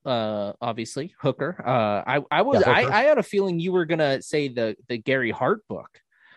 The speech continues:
Speaker 2: Gary's
Speaker 1: I've heard th-, I've heard that's a great book.
Speaker 2: It's a, it's a good book for it. It's a Gary Hart book. You know, there's,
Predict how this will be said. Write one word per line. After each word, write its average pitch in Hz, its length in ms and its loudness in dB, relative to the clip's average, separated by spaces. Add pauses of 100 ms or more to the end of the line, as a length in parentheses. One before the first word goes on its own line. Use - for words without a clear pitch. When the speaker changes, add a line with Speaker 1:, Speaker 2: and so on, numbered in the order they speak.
(760)
Speaker 2:
Gary's 277 260 8
Speaker 1:
I've 208 60 10
heard 190 140 4
th-, - 120 2
I've 175 120 0
heard 214 200 2
that's 233 200 -4
a 170 40 -4
great 156 280 0
book. 185 220 -6 (320)
Speaker 2:
It's - 140 0
a, 262 140 6 (220)
it's - 160 -2
a 269 40 4
good 220 320 4
book 170 300 0
for 131 340 2
it. 175 220 2
It's 175 140 0
a 185 40 6
Gary 143 380 0
Hart 143 380 0
book. 185 340 -2 (140)
You 110 100 -2
know, 107 200 2
there's, 143 440 2